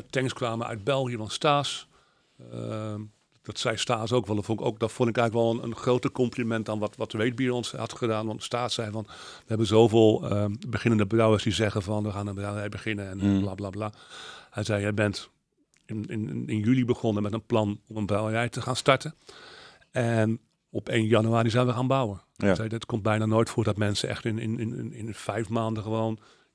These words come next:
Speaker 1: iets uit, uit de grond
Speaker 2: Ja.
Speaker 1: timmeren van
Speaker 2: Ja.
Speaker 1: boem."
Speaker 2: Ja, ja, dat is ook wel een beetje de Kees Bummerman die je kent. Van, eh, "Als je iets doet, dan, eh,
Speaker 1: Ja,
Speaker 2: gaan
Speaker 1: dan
Speaker 2: we,
Speaker 1: moet je,
Speaker 2: dan
Speaker 1: ja.
Speaker 2: gaan we ervoor."
Speaker 1: Ja, die
Speaker 2: Ja.
Speaker 1: lullen maar, eh, poetsen, hè, wat
Speaker 2: Ja,
Speaker 1: er gebeurt.
Speaker 2: ja, ja, ja. Ja, dat zeggen wij in Rotterdam inderdaad.
Speaker 1: Ja,
Speaker 2: Eh,
Speaker 1: maar
Speaker 2: ja.
Speaker 1: mijn roots komen er ook vandaan. Hè?
Speaker 2: Kijk.
Speaker 1: Mijn ouders komen uit, eh,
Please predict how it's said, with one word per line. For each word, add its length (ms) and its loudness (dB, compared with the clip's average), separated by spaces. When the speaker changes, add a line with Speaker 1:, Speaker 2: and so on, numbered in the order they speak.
Speaker 1:
iets 180 -6
uit, 140 -6
uit 180 -2
de 60 -6
grond 320 0
Speaker 2:
Ja. 220 6
Speaker 1:
timmeren 400 0
van 120 0
Speaker 2:
Ja. 80 0
Speaker 1:
boem." 240 0
Speaker 2:
Ja, 220 -6
ja, 200 -6
dat 220 -12
is 140 -10
ook 100 -8
wel 100 -2
een 60 -4
beetje 340 0
de 100 -4
Kees 220 0
Bummerman 380 2
die 100 2
je 80 2
kent. 300 2
Van, 200 -4
eh, 300 -6
"Als 120 -6
je 60 -2
iets 100 -4
doet, 200 -2
dan, 120 -4
eh, 60 -4
Speaker 1:
Ja, 60 -6
Speaker 2:
gaan 200 0
Speaker 1:
dan 120 0
Speaker 2:
we, 60 -2
Speaker 1:
moet 100 -4
je, 60 -4
Speaker 2:
dan 80 -2
Speaker 1:
ja. 60 -6
Speaker 2:
gaan 200 -2
we 60 -4
ervoor." 300 -6
Speaker 1:
Ja, 200 -10
die 100 -10
Speaker 2:
Ja. 60 -2
Speaker 1:
lullen 260 2
maar, 200 0
eh, 60 -4
poetsen, 340 -4
hè, 40 -6
wat 80 -4
Speaker 2:
Ja, 40 2
Speaker 1:
er 120 2
gebeurt. 220 -2
Speaker 2:
ja, 60 -2
ja, 220 -6
ja. 140 -10
Ja, 120 -6
dat 140 -4
zeggen 220 -6
wij 80 -2
in 60 -2
Rotterdam 360 -2
inderdaad. 380 -2
Speaker 1:
Ja, 80 0
Speaker 2:
Eh, 60 0
Speaker 1:
maar 100 -4
Speaker 2:
ja. 180 -2
Speaker 1:
mijn 120 6
roots 140 8
komen 280 2
er 60 4
ook 60 2
vandaan. 260 -4
Hè? 60 -8
Speaker 2:
Kijk. 120 -4
Speaker 1:
Mijn 100 6
ouders 300 0
komen 320 -2
uit, 200 -12
eh, 80 -6